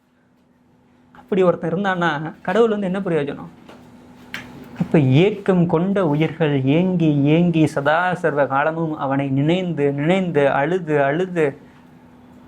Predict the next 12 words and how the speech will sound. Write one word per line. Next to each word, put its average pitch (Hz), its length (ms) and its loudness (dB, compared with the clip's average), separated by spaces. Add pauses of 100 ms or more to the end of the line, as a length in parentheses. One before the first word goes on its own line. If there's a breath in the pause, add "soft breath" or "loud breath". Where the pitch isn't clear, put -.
(300)
ஒரு 156 180 4
சன 156 300 0
நேர 202 280 2
காட்சியாவது 202 600 -2
எனக்கு 175 260 -2
கிடைக்குமான்னு 156 680 -2
பல 143 260 -2
ஜென்மங்களில் 165 720 -2 (640)
ஏக்கங்கள் 180 680 0
கொண்டவனுக்குத்தான் 156 1040 -2
இறைவன் 151 680 0 (540)
காரியப்படுவான். 135 1000 0